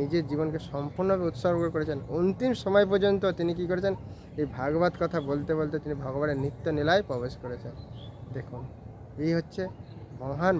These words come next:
ভক্তের গুণ, ভগবানের ভক্তের কত করুণা, এই হচ্ছে আমরা দেখতে পাচ্ছি। তা আপনার কাছে অনুরোধ করছি, এরকম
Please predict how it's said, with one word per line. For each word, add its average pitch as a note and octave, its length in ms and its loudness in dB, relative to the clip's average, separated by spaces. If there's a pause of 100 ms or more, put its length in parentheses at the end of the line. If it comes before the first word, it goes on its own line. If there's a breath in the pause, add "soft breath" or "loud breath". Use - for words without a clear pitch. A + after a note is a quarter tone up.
ভক্তের C#3+ 420 0 (120)
গুণ, D3+ 220 6 (240)
ভগবানের D3 380 2 (460)
ভক্তের C#3 400 0
কত C#3+ 120 -2 (500)
করুণা, E3+ 380 6 (480)
এই C#3 120 -2
হচ্ছে - 280 -6
আমরা B2+ 180 -4 (760)
দেখতে C#3 380 -2
পাচ্ছি। - 360 -4 (500)
তা - 120 -8
আপনার C3+ 160 -2
কাছে C#3+ 180 -6
অনুরোধ D#3 300 2
করছি, F3 280 -2
এরকম C#3 220 0